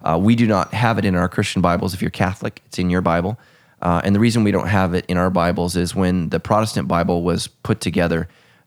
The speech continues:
uh, the Jews had already met, and it was rejected in the Masoretic text. So,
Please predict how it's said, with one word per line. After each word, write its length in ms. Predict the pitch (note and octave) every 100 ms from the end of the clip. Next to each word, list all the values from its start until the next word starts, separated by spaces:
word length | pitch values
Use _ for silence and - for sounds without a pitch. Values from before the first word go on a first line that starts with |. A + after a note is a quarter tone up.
| -
uh, 140 | E2+
the 140 | E2+ F#2+
Jews 360 | F#2 A2+ G#2
had 120 | G#2
already 380 | - F#2+ F#2+ G2
met, 400 | F2+ F2 F#2+ - -
and 280 | - E2+ E2+
it 80 | -
was 180 | F2 F2
rejected 600 | F2 E2+ G2+ F#2+ - F2+
in 80 | E2
the 40 |
Masoretic 600 | E2 D#2 E2+ D#2+ D2+ -
text. 380 | - - - -
So, 320 | - - -